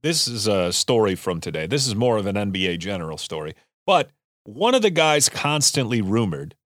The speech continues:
to the Cleveland Cavaliers in trade talks has been Cam Reddish because, presumably, he fits the age trajectory of this team. He's still young. He's still on his rookie contract.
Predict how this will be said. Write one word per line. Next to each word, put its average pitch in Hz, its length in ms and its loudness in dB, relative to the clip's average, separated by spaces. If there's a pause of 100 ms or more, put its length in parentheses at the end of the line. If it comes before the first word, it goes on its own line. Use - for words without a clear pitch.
(120)
to - 80 -2
the 101 120 -2
Cleveland 98 460 -2
Cavaliers 98 800 -4 (260)
in 113 160 -2
trade 117 360 2
talks - 480 -6 (340)
has 156 120 0
been 135 240 2
Cam 135 300 0
Reddish 120 440 0
because, 120 600 0 (220)
presumably, 123 800 0 (320)
he 113 100 -2
fits - 420 -2
the 85 300 -4
age 117 440 2
trajectory 147 880 0
of 127 160 2
this 139 220 6
team. 139 300 4
He's 117 180 2
still 113 320 0
young. 104 300 -2
He's 92 120 -6
still 110 240 0
on 113 120 0
his 101 180 -4
rookie 101 260 -6
contract. 82 720 -8